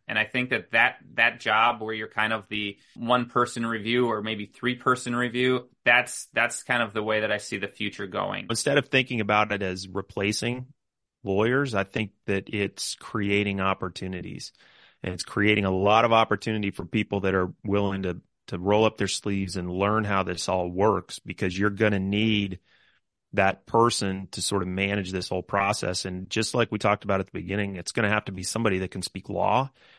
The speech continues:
Speaker 2: and
Speaker 1: Mm-hmm.
Speaker 2: technology.
Speaker 1: Exactly.
Speaker 2: Um, and I think that's gonna get more and more valuable.
Speaker 1: That's right. If I was a young attorney right now, I would be going all in on understanding the tech side so I could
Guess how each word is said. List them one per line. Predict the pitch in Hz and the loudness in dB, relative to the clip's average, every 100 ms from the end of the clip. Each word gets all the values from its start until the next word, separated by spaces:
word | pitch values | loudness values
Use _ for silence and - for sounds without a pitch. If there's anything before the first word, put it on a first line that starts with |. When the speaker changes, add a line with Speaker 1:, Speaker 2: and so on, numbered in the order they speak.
| _ - | _ 0
Speaker 2:
and | 110 | 2
Speaker 1:
Mm-hmm. | 107 | 2
Speaker 2:
technology. | 101 98 92 87 - - - _ _ _ _ _ _ _ | -2 -2 -4 -4 -6 -12 -18 _ _ _ _ _ _ _
Speaker 1:
Exactly. | - 104 98 | -4 0 2
Speaker 2:
Um, | 90 98 | 0 0
and | 95 | -2
I | |
think | 92 101 | -4 -2
that's | 101 - | -2 0
gonna | 104 | -2
get | 95 - | -2 -6
more | 95 104 104 113 | -4 -2 2 2
and | 98 | 0
more | 92 95 92 | -4 -4 -4
valuable. | 87 90 92 95 - 98 _ _ _ _ - | -2 -2 -4 -6 -12 -18 _ _ _ _ 0
Speaker 1:
That's | 123 127 | 2 4
right. | 135 - | 2 0
If | 123 | 6
I | 139 | 6
was | 160 151 | 6 4
a | 147 | 4
young | 135 131 | 6 4
attorney | 123 127 123 | 2 2 6
right | 117 113 | 4 4
now, | 110 110 107 - | 2 0 -2 0
I | 117 | 2
would | 120 117 101 | 2 -2 -6
be | 110 | -8
going | 95 110 110 107 107 | -2 0 0 -2 -4
all | 113 113 113 | 2 4 4
in | 110 107 107 - | 4 2 -2 -2
on | 104 101 101 101 - | 0 2 0 -6 -2
understanding | 113 123 123 - 113 110 107 | 0 2 -2 2 2 2 0
the | 104 | -4
tech | - 117 - | 0 0 0
side | - 110 107 101 | -2 2 2 0
so | - 101 | 0 0
I | 101 107 | 2 0
could | - 113 98 | -2 -8 -8